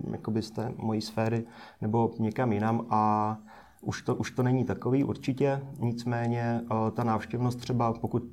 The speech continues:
píšete takzvaný evergreen content, což je jako termín ještě z té doby, a vlastně co lidi vyhledávají, tak to funguje pořád, protože ale se tam dostávají skrz ty vyhledávače. Není to tak, že by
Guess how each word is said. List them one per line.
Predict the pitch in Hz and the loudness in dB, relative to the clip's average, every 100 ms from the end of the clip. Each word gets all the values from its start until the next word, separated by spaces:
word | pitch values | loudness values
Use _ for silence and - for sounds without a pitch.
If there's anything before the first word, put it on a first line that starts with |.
| - - | -8 -2
píšete | 110 113 117 | 0 2 2
takzvaný | 107 117 117 117 | 2 4 2 0
evergreen | 101 107 113 113 101 | 0 2 2 2 2
content, | 107 101 117 123 123 | 0 0 0 0 -2
což | - - | -12 -10
je | |
jako | 107 - 98 - | -8 -8 -10 -4
termín | 110 113 110 | 0 2 2
ještě | 107 107 | 0 -8
z | - | -2
té | 113 | 2
doby, | 107 107 120 - - - - - | 4 4 2 0 -14 -18 -20 -4
a | 113 | 2
vlastně | 117 113 120 | 4 4 0
co | - | 2
lidi | 120 127 | 2 4
vyhledávají, | 107 104 110 123 127 127 | 4 4 4 2 4 2
tak | 123 - | 2 -2
to | 117 | -2
funguje | - 110 123 | -4 -2 0
pořád, | - 101 98 95 | 0 -2 -2 -4
protože | 92 - 101 | -6 -4 -4
ale | - 110 | 0 0
se | - | 0
tam | 117 110 | -2 0
dostávají | 104 113 113 110 110 | 0 -2 0 0 -2
skrz | - 110 - | -4 -10 -4
ty | 120 | -2
vyhledávače. | 104 101 104 107 110 - 113 | 0 0 0 0 0 -2 0
Není | 110 110 | 0 0
to | 113 | -2
tak, | 107 104 | -2 -2
že | 95 | -2
by | 104 110 | 0 2